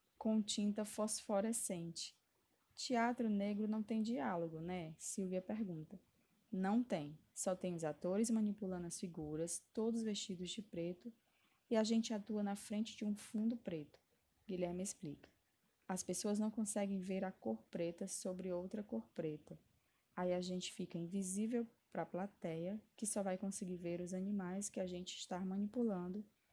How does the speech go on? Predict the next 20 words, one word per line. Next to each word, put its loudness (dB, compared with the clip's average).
e 0
que 2
o 4
Carlos 0
vai 4
desenhar." 0
"Eu 6
acho 2
uma 0
ótima -2
ideia." 0
"Vamos 4
nessa?", -2
Karina 0
pergunta -2
feliz. -2
"Vamos!", 2
todos 0
respondem 2
juntos. -6